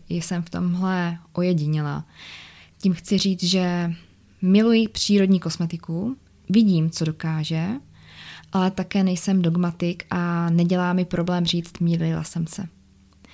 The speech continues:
No a proto také vznikl tento podcast.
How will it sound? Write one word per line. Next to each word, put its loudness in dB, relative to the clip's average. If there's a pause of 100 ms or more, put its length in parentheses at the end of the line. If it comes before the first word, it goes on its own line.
(540)
No -2
a -2 (320)
proto -2
také -2
vznikl -2
tento 0
podcast. -6